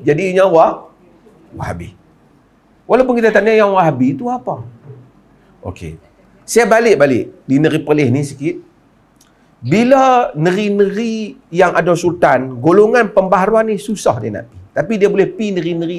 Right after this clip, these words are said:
yang tak ada sultan. Bukan saya nak kata sultan salah ke betul. Saya tak, that is not the issue. The issue is sultan was, sul-, sultans ni semua, sultans ni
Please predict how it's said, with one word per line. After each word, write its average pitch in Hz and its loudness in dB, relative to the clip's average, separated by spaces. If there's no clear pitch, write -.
yang 151 -4
tak 120 0
ada - -2
sultan. 87 -12
Bukan 190 0
saya 160 2
nak 135 0
kata 131 0
sultan 120 0
salah 117 2
ke 110 -4
betul. 143 -2
Saya 151 -2
tak, - -6
that 139 2
is 151 -10
not 160 -2
the 131 -4
issue. 202 -8
The 143 0
issue 277 0
is - -4
sultan 196 2
was, - -2
sul-, - -8
sultans 180 -2
ni 127 0
semua, 123 -4
sultans 170 0
ni 135 -4